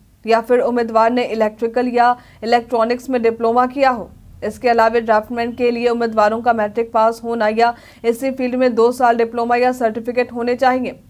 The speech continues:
वहीं इसके वेतनमान आदि की जानकारी के लिए इसके नोटिफिकेशन को जाकर देख लें। चलिए अब हम बात करते हैं इस पद के लिए उम्मीदवारों की आयु सीमा के बारे में।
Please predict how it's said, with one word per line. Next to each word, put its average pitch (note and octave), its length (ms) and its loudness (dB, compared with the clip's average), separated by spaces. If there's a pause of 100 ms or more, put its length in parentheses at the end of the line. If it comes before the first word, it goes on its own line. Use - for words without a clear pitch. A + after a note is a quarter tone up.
वहीं G#3+ 200 0
इसके A#3 260 -2
वेतनमान A3 540 -2
आदि G#3+ 240 -2
की A3+ 160 -8
जानकारी G#3+ 540 -2
के A3+ 120 -4
लिए A3 140 0
इसके A3 260 -6
नोटिफिकेशन G#3 640 -6
को A#3 120 -2
जाकर G#3+ 380 0
देख B3 260 -4
लें। A3 120 -12 (1120)
चलिए C#4 200 4
अब C#4 100 4
हम C#4+ 100 2
बात B3+ 300 2
करते C4 260 0
हैं C4 120 0
इस C4 120 -6
पद B3 220 0
के C4+ 120 -6
लिए C4 100 0
उम्मीदवारों A#3+ 520 0
की B3+ 100 -4
आयु A#3 280 0
सीमा A3+ 360 -2
के B3+ 120 0
बारे B3+ 260 2
में। A#3 160 -8